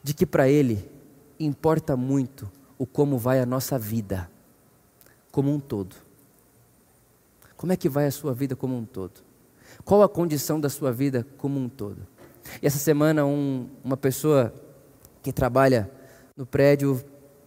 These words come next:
tava conversando comigo e ela falou assim pra mim, "Vitor, é, cara, eu trabalho aqui há cinco anos, cinco anos que eu trabalho aqui, e nesses cinco anos que eu trabalho aqui, eu já fiz hora extra várias vezes, e nenhuma vez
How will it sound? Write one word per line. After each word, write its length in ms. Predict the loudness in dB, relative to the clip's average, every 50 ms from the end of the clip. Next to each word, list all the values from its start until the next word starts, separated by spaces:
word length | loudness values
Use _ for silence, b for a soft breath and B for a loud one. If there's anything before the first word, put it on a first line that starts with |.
| _ _ _ _ _ -2
tava 200 | 0 0 0 0
conversando 480 | -2 -2 0 0 0 0 -2 -2 -2 -2
comigo 520 | -2 -2 0 2 2 2 2 2 2 2
e 60 | 4
ela 160 | 4 4 4 2
falou 240 | 2 0 0 0
assim 280 | 0 0 -2 -4 -4 -4
pra 160 | -2 -2 -2
mim, 140 | -2 -2 0
"Vitor, 340 | 0 0 0 0 -2 -6 -6 -10 B B B B B B B B B B B B B _ -2
é, 420 | 0 2 4 4 4 2 0 -2 -2
cara, 220 | 0 2 4 4 4
eu 60 | 2
trabalho 360 | 2 0 2 2 4 2 2
aqui 220 | 2 0 0 -2 -2
há 40 |
cinco 440 | -2 -2 -6 -8 -8 -8 -6 -4 -2
anos, 500 | 0 0 0 0 -2 -6 -12 -18 -20 -20 -20 -20 _ _ _ _
cinco 380 | -14 -10 -8 -8 -6 -4 -2 0
anos 160 | 0 0 -2
que 80 | -4 -4
eu 40 |
trabalho 380 | -2 -2 0 2 2 2 2 0
aqui, 280 | -2 -2 -2 -4 -4 -4 B B B B B B B B B B B B
e 140 | 2 2 4
nesses 240 | 4 2 0 -2 -2
cinco 300 | -2 -2 -2 0 0 0
anos 160 | 0 0 0
que 60 | -2
eu 40 | -2
trabalho 380 | 0 2 4 4 6 6 4
aqui, 340 | 2 0 0 2 4 4 6
eu 80 | 4 4
já 140 | 2 0 -2
fiz 240 | -2 -2 0 2
hora 180 | 2 2 4 4
extra 320 | 4 4 2 2 2 0
várias 340 | 0 2 4 4 4 4 2
vezes, 520 | 2 0 0 0 0 -4 -8 -12 -14 -18 -20 b b b b b b b b
e 60 | -2
nenhuma 680 | 0 2 4 4 6 6 6 4 4 4 4 4 4
vez 720 | 4 6 6 6 6 6 4 0 -6 -8 -10 -12 -14 -18